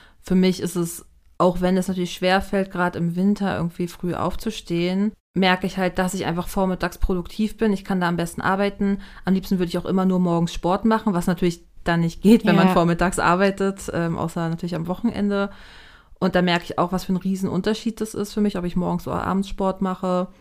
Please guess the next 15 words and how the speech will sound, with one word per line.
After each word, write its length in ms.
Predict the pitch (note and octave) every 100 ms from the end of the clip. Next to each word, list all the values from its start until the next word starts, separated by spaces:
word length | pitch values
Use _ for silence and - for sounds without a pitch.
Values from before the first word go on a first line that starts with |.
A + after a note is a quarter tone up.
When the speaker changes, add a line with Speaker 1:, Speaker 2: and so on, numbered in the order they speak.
| _ _ _ _ - -
Speaker 1:
Bei, 720 | F#3 F3 E3+ E3+ E3+ - - -
ja, 240 | E3+ D#3
allem, 260 | - F3 F#3
was 140 | F#3
mit 100 | F#3+
der 120 | F3+ -
Arbeit 280 | F#3+ G3+
zu 120 | - G3
tun 340 | - G3 F#3+
hat. 340 | F#3 F3 F3 E3+
Ich 140 | -
bin 280 | F3 F3 F3
so 180 | E3+ F#3+
viel 160 | G#3
konzentrierter, 1160 | G3+ G3 G3 G3 - - G3 G3 G3 F3+ F3 F3+